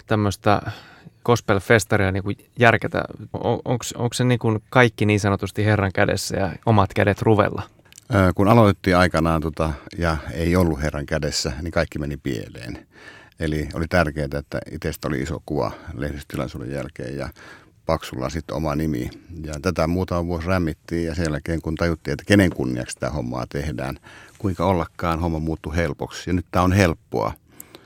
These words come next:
Speaker 2: Ja moni ihmettelee, että oi, ootpas taas tehnyt hyvän ohjelman, niin kyllä mä koen itse, että mä oon modemina välissä. Eli ihan kummasti vaan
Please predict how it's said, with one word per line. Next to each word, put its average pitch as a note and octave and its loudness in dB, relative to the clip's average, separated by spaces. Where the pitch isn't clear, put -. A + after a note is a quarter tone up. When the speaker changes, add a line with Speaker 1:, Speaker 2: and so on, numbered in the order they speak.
Speaker 2:
Ja E2 -4
moni F2 6
ihmettelee, E2 0
että - -4
oi, E2 2
ootpas E2+ -6
taas F#2 2
tehnyt E2+ -2
hyvän F2 4
ohjelman, D2+ 0
niin D#2 -4
kyllä E2+ 2
mä E2+ 4
koen F2 4
itse, E2+ -2
että E2 -6
mä D#2+ -4
oon D#2+ -2
modemina E2 6
välissä. E2 0
Eli E2+ -2
ihan G#2 2
kummasti G#2 4
vaan G2 4